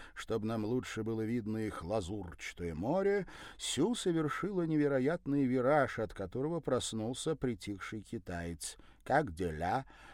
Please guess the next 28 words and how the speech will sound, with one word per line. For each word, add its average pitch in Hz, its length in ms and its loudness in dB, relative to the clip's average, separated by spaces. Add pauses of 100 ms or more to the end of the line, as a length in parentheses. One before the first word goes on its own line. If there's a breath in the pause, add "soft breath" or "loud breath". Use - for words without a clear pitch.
полюбопытствовал 113 920 0
невинным 110 580 -2
тоном 107 460 -2
Ду. 107 260 -2 (140)
«Весело», — 123 640 2 (180)
буркнула 98 520 -4
я. 90 260 -6 (260 soft breath)
«Мне 190 220 6
мой 185 180 8
сын», — 311 360 4 (160 loud breath)
сообщила 120 640 0
Сю, 117 220 -2
как 110 220 -4
ни 117 100 -2
в 101 80 -8
чём 110 180 -2
не 110 100 -2
бывало, 107 360 2
заявил: 165 420 4 (220 loud breath)
«Мама 226 320 10
говорит, 139 340 6
я 175 120 8
не 233 160 6
хочу 240 400 4
быть 269 200 2
лысым 254 460 8
от 269 140 4
работы». 113 500 6